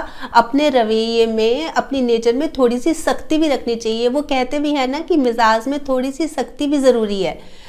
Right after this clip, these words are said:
लोग तो पी जाते समुंदर अगर खारा ना होता, लोग तो छोड़ते नहीं हैं।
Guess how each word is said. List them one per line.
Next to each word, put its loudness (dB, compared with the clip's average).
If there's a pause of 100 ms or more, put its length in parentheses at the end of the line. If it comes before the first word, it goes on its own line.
(160)
लोग 6
तो 8
पी 6
जाते 4
समुंदर 0
अगर 2
खारा 2
ना -2
होता, -6 (540)
लोग 4
तो 4
छोड़ते 2
नहीं 2
हैं। -4